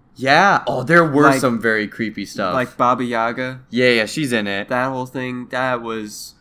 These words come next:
Speaker 1: No, no, ooh, yeah,
Speaker 2: pretty
Speaker 1: never mind. There is some, like, straight horror. Like, it's
Speaker 2: Yeah.
Speaker 1: not just gore. So, yeah, never mind. Yeah, there's probably, sh-,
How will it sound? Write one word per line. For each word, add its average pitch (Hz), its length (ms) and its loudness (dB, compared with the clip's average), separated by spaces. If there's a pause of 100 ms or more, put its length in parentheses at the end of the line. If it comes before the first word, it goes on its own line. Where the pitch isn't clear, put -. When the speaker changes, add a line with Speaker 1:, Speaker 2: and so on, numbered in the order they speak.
(180)
Speaker 1:
No, 123 240 4
no, 135 320 2
ooh, 131 180 0
yeah, - 160 4
Speaker 2:
pretty 135 120 6
Speaker 1:
never 180 160 6
mind. 117 180 4
There 175 120 2
is 190 80 -2
some, 131 240 -2
like, 113 200 -4
straight 117 440 -2
horror. 95 240 -4
Like, 117 160 -2
it's 135 80 -4
Speaker 2:
Yeah. 151 80 0
Speaker 1:
not 127 100 2
just 107 240 -10
gore. 92 400 -4 (240)
So, 170 420 2 (160)
yeah, 107 200 4
never 107 180 0
mind. 90 280 -4 (200)
Yeah, 143 80 4
there's 170 140 -2
probably, 143 300 4
sh-, 135 120 -10